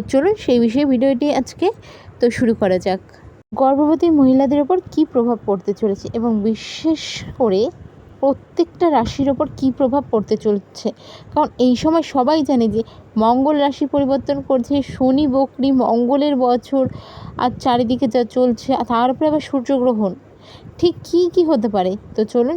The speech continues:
সেই বিষয়ে ডিটেলসে জানা যাক। কারণ গ্রহণের ইম্প্যাক্ট তো সব রাশির ওপরে পড়ে,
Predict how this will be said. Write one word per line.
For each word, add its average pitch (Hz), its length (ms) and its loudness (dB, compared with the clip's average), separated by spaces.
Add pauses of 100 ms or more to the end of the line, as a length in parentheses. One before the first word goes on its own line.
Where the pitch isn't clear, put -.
(100)
সেই 254 160 2
বিষয়ে 240 400 0 (560)
ডিটেলসে 277 460 2
জানা 285 260 4
যাক। 302 200 2 (380)
কারণ 311 160 0 (100)
গ্রহণের 339 400 4 (120)
ইম্প্যাক্ট 269 360 0
তো 370 80 0
সব 330 240 0 (180)
রাশির 339 300 2
ওপরে 311 280 2
পড়ে, 220 180 2